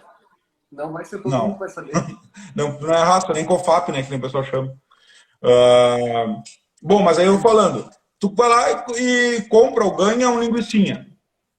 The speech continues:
Speaker 2: tá? O, o Dachshund. E aí tu acha que esse cachorro, pô, show de bola. Cara, ele foi desenvolvido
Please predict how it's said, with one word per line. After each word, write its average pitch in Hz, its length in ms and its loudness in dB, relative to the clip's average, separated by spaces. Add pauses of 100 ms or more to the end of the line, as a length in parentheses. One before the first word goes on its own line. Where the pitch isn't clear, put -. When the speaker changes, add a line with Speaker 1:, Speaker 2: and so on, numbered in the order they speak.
(340)
Speaker 2:
tá? 143 480 -2
O, 101 260 -12
o 107 40 -12
Dachshund. 127 500 -2 (500)
E 185 160 2
aí 226 180 4
tu 240 120 2
acha 208 360 2
que 226 120 -4
esse 214 300 0
cachorro, 233 760 4 (240)
pô, 262 220 6
show 240 200 2
de 220 60 -4
bola. 208 300 0
Cara, 240 340 0 (320)
ele 202 180 4
foi 247 380 2
desenvolvido 214 760 -2